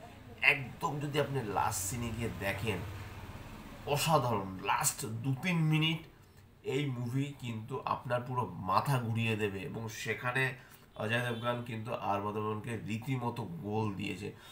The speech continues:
আর মাধবন যদি প্রথম থেকে শেষ অবধি যদি তাকে গোল দিয়ে থাকে, তাহলে শেষ দু তিন মিনিটে কিন্তু অজয় দেবগন রীতিমতো সবগুলো গোলের শোধ করে দিয়েছে একসাথে শেষ দু তিন মিনিটে।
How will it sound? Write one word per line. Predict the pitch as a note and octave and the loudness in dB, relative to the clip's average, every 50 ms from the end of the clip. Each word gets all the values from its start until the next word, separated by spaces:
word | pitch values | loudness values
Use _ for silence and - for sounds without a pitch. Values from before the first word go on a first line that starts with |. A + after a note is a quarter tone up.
| - - - | -18 -8 2
আর | - A2 B2 C3+ | 6 6 6 8
মাধবন | B2+ C3 C3 C3 C3 C3 C3 | 8 6 6 6 4 4 4
যদি | B2+ B2 B2+ - - | 2 0 -6 -6 -4
প্রথম | - - - C#3 C#3+ C3+ C3 | -4 -2 0 0 0 0 0
থেকে | C3+ C3 B2+ - B2+ | 0 -2 0 -2 -4
শেষ | C3 - - C#3 B2 - - | -4 -2 -2 0 0 0 0
অবধি | C3 A#2+ B2 B2 A#2+ | 0 -2 -2 0 0
যদি | B2 A#2 A#2+ B2+ A#2 - - - - - - - - - | 0 0 -2 -2 -4 -6 -8 -12 -16 -20 -20 -18 0 4
তাকে | A#2+ A2+ - C#3 F3+ F3 - - - - - - - - - - - - | 4 6 6 4 2 2 2 0 -4 -12 -20 -20 -20 -20 -20 -20 -12 -10
গোল | B2 G#2+ A#2+ C3 C#3+ C#3 | -6 2 4 6 6 6
দিয়ে | C3 D3+ D3+ D3 | 6 8 8 8
থাকে, | C#3+ D3 B2+ A2+ A2 A2+ G#2 G2 | 8 6 4 4 2 0 0 2
তাহলে | - A2+ A#2 A#2+ B2 C3 C3 | 2 2 2 4 2 0 0
শেষ | C3 - - - - - F3 E3+ F3 D3 C3+ | 0 -2 -2 -2 0 0 2 2 2 0 0
দু | A#2+ A#2+ C3+ | 0 0 0
তিন | B2+ - D3+ C#3 | 0 2 0 2
মিনিটে | C3+ C3+ C#3 C#3 C3+ C3 C#3 | 2 2 2 2 2 2 2
কিন্তু | C3+ C3+ C#3 C3+ C3 C3 C3+ C#3+ C#3 - - - - - - | 2 2 0 0 0 -2 -4 -6 -6 -8 -12 -16 -18 -16 -6
অজয় | - G#2+ A2 A#2 A#2+ | 0 2 2 2 2
দেবগন | A#2+ B2+ B2 B2 B2+ B2+ A2+ | 2 0 0 0 0 0 0
রীতিমতো | G#2+ G#2+ - - B2+ B2 B2 A#2+ C3 | -2 -4 -2 -2 -2 -2 -2 -2 -2
সবগুলো | B2+ - - - A#2+ B2 A#2+ A#2+ A#2 B2 C3 C3+ C3+ C3+ | -4 -4 4 6 6 6 6 2 -2 0 2 4 6 6
গোলের | C3 A2+ G2+ F#2+ G#2 G#2+ A2+ A#2+ B2+ B2+ - - - - - - - - - | 4 4 0 -2 0 0 0 0 -2 -4 -6 -12 -16 -20 -20 -20 -18 -16 -10
শোধ | - - - - D3+ D3+ C#3 B2 - - - | -8 -6 -4 0 4 6 6 6 4 0 0
করে | C#3 C#3 C3 B2+ | 2 2 2 2
দিয়েছে | B2 B2+ B2+ B2 D3 C3+ - - - - | 0 -2 -2 -2 -2 -2 -2 -4 -4 0
একসাথে | - E2 G#2+ - - - - - C#3 G#2+ - - C3+ B2 | 4 4 4 4 4 0 -4 -2 -2 -2 0 -2 -4 -4
শেষ | - - - A#2+ B2 A#2 - | -6 -6 -4 -4 -4 -4 -4
দু | F3 - - F#2+ G#2+ | -6 -8 -8 -6 -6
তিন | A#2 A2 | -6 -4
মিনিটে। | G2+ G2+ G#2 G2+ - G#2+ G2+ | -2 -2 -2 -2 -2 -2 -4